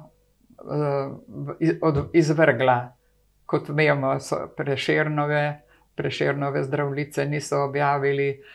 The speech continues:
potem so, eh, neka-,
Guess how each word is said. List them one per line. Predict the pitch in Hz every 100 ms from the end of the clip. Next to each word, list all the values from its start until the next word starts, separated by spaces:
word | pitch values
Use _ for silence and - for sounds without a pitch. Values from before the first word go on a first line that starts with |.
| - - _ _ _ 139 -
potem | - 147 - 156 151 147 135 - -
so, | 123 - - 143 135 131 127 - -
eh, | - 143 139 139 - - _ -
neka-, | 147 147 -